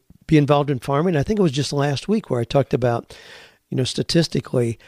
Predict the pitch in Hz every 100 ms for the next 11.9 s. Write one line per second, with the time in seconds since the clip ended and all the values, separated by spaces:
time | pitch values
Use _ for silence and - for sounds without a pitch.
0 | _ _ - - 127 107 151 143 131 120
1 | 156 214 147 104 113 - - _ 139 139
2 | 117 160 - - 165 135 123 113 135 208
3 | 151 120 120 - - 240 233 156 139 120
4 | 151 214 262 131 120 - 151 175 - 196
5 | 160 220 254 139 95 - - - - -
6 | - 131 143 180 208 - 214 220 143 131
7 | 123 127 131 123 127 _ _ - 117 -
8 | - - 131 123 117 120 120 - 123 110
9 | 123 110 - - - - _ 123 117 110
10 | - 143 - - - 135 127 131 127 135
11 | 123 120 117 - 196 190 139 160 190